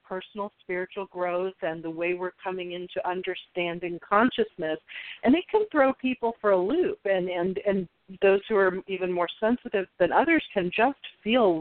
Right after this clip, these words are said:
really out of balance, unwound, ungrounded, feeling like there's chaos everywhere. And it takes things like this. It takes radio shows. It takes all kinds of stuff to help people realize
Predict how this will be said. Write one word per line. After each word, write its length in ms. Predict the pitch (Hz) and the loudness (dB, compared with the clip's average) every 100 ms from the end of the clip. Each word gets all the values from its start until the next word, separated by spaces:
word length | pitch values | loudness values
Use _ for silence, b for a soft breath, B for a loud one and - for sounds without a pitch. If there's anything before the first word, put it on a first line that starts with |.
| 156 160 | -2 0
really 520 | 226 320 208 135 - B B B B - | 4 4 4 2 -4 B B B B 4
out 240 | 214 247 | 4 6
of 80 | 202 - - | 0 -6 0
balance, 460 | 180 180 170 143 - - | 2 2 0 -6 -12 -4
unwound, 800 | 220 247 233 190 175 170 151 151 - | 0 2 2 2 2 0 -2 -6 -4
ungrounded, 920 | 214 233 247 233 185 180 170 165 160 160 B B _ - | 0 2 2 0 -2 -2 -2 -4 -6 -6 B B _ 2
feeling 320 | 240 233 202 | 4 4 2
like 240 | 185 170 | -2 -2
there's 180 | 185 170 - - | -2 -4 -6 -8
chaos 380 | 226 226 190 175 - | -2 2 2 0 2
everywhere. 640 | 220 240 254 180 156 156 B B B - | 2 2 0 2 2 2 B B B 0
And 300 | 220 214 214 - | 4 4 2 0
it 140 | 247 247 - 277 | -2 -2 -2 0
takes 200 | 302 - - | 0 -2 0
things 280 | 254 233 226 | 4 4 4
like 220 | 208 190 - | 4 4 2
this. 340 | 233 247 156 139 | 0 2 2 0
It 140 | - - 226 | -10 -8 -2
takes 200 | 214 - | -2 -2
radio 480 | 185 190 196 185 180 175 - | 0 0 2 4 2 2 0
shows. 300 | 170 175 170 | 2 2 -2
It 120 | - - | -8 -8
takes 220 | 202 180 - _ B B B | -6 -6 -6 _ B B B
all 200 | 202 202 - | 2 2 -2
kinds 280 | 226 233 240 | -6 -4 -6
of 80 | 214 | -8
stuff 180 | - 170 - | -6 -6 -6
to 80 | 208 | -2
help 280 | 262 262 | -2 -2
people 360 | - 233 214 208 | -4 -4 -2 -2
realize 420 | 226 240 226 208 | 0 4 6 4